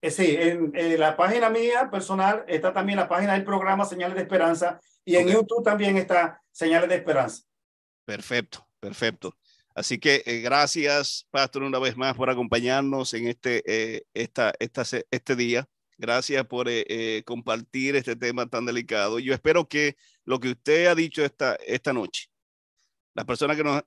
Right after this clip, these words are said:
Speaker 2: nos han estado escuchando puedan recibirlo, eh, meditar en esto, practica-, practicarlo, pon-, o sea, darle seriedad al asunto.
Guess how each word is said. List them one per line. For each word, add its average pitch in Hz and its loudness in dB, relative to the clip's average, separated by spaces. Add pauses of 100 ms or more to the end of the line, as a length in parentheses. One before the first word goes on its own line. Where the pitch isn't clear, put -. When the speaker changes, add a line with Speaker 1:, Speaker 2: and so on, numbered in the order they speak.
Speaker 2:
nos 123 -2
han 139 0
estado 135 0
escuchando 135 -4
puedan 127 -6
recibirlo, 147 -2 (520)
eh, 120 -6 (220)
meditar 135 0
en 156 2
esto, 165 -4
practica-, 139 -4 (100)
practicarlo, 151 -2
pon-, 127 -6
o - -20
sea, 139 -2 (480)
darle 180 0
seriedad 147 0
al 151 2
asunto. - -6